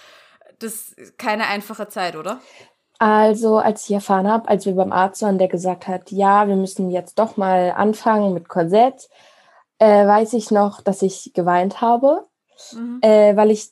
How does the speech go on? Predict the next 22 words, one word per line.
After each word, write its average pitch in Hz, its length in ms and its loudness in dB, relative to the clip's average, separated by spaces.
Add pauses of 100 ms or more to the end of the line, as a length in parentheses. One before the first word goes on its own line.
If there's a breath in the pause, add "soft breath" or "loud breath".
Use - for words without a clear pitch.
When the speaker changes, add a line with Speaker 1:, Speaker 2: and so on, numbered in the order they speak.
(120)
Speaker 2:
äh, 208 280 2
ich 214 160 -4
wollte 240 240 2
das 185 160 -2
einfach 208 360 0 (100)
gar 185 240 2
nicht. 277 280 0
Ich 208 200 -4
hatte 196 180 -4
da 180 140 -2
gar 170 180 0
keine 240 260 -2
Lust 202 360 -6
drauf 277 340 0 (320 loud breath)
und 226 140 4
ich 214 160 -4
wusste 240 340 0
auch 202 180 -2
gar 190 220 0
nicht, 226 300 -2
wie 208 120 -2
das 190 380 -4